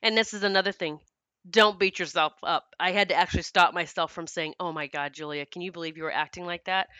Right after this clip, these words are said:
So I had to stop myself because blaming yourself, that's where the guilt and the shame comes in, and that's even worse. So we're gonna let all that go, okay? I don't like the way I was that conversation, so I'm gonna turn it into a beautiful one.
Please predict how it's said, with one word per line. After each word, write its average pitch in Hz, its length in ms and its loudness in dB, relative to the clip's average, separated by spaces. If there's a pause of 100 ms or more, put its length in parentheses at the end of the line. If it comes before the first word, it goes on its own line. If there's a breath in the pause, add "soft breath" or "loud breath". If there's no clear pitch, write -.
(640 loud breath)
So - 160 -2
I 190 40 4
had 208 80 0
to 247 60 -6
stop 381 260 4
myself 180 400 0
because 180 480 -4 (240 loud breath)
blaming 185 540 -2
yourself, 151 600 -4
that's - 260 -4
where 190 120 -6
the 180 80 -8
guilt 165 580 -6
and 196 140 -8
the 262 60 -4
shame 185 340 -4
comes 175 260 -4
in, 165 160 -2
and 160 120 -6
that's 170 240 -2
even 185 260 -2
worse. 139 260 -4
So 151 120 -8
we're 147 60 -10
gonna 151 120 -4
let 151 140 0
all 151 120 4
that 208 180 -2
go, 208 320 0 (440 loud breath)
okay? 240 360 4 (1080)
I 185 100 -2
don't 247 180 0
like 254 200 4
the 262 100 4
way 254 100 6
I 247 100 8
was 240 400 4 (200)
that 202 240 0
conversation, 247 720 0
so - 260 -8
I'm 170 160 -4
gonna 165 160 -4
turn 240 300 -2
it 247 80 0
into 226 280 -4
a 220 60 -2
beautiful 165 460 -8
one. 156 240 -8